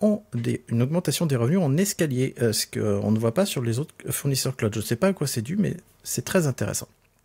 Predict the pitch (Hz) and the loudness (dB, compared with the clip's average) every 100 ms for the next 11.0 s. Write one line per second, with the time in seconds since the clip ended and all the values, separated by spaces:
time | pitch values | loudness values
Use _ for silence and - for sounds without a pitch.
0 | _ _ _ - - - - - - 170 | _ _ _ -20 -20 -20 -20 -6 2 4
1 | 101 - 165 - 208 175 117 127 151 160 | 4 0 -2 0 0 -2 -2 -2 -2 -4
2 | 135 151 - - 175 - 135 131 - 147 | -4 -6 -6 -6 -6 -6 -10 -6 -4 -4
3 | 131 117 110 104 - 180 175 - - - | -4 -4 -4 -4 -4 -4 -4 -12 -12 -4
4 | 113 143 139 135 - 127 135 139 165 143 | -2 -2 -4 -6 -4 -2 0 2 0 2
5 | 120 165 170 160 113 110 110 160 151 131 | 2 2 2 2 2 2 2 -2 0 -2
6 | 127 131 - 131 - 127 - 101 - - | -2 -4 -2 -4 -4 -6 -6 -6 -6 -12
7 | - - - 117 123 123 98 117 139 - | -18 -10 -2 0 0 -2 -2 0 -2 2
8 | 104 - - _ 120 135 - - 110 113 | 2 2 -4 _ -2 -2 -4 -10 -8 -8
9 | - 107 131 123 - 117 120 175 151 127 | -8 -6 -6 -6 -6 -4 -2 -2 -2 0
10 | 120 123 - - 110 107 110 104 123 | 2 0 -4 -10 -8 -2 0 2 0